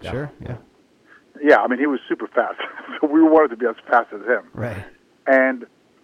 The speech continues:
Speaker 2: we ordered two acoustic guitars from, um, a magazine, um, very cheap, like fifty bucks each. Uh, and one arrived,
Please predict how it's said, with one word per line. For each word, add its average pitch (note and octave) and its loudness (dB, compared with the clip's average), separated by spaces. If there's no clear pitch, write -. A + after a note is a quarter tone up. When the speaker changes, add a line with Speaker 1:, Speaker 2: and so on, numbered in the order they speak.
Speaker 2:
we C3+ -6
ordered D3+ 4
two C#3+ -8
acoustic C3 -8
guitars A#2 4
from, A2 0
um, G#2 -8
a G2+ -4
magazine, A#2+ 2
um, G#2 -8
very A#2+ 4
cheap, G#2+ -8
like - -4
fifty - -8
bucks G2 -6
each. F#2+ -14
Uh, A2 0
and A2 2
one C#3 6
arrived, A2+ 4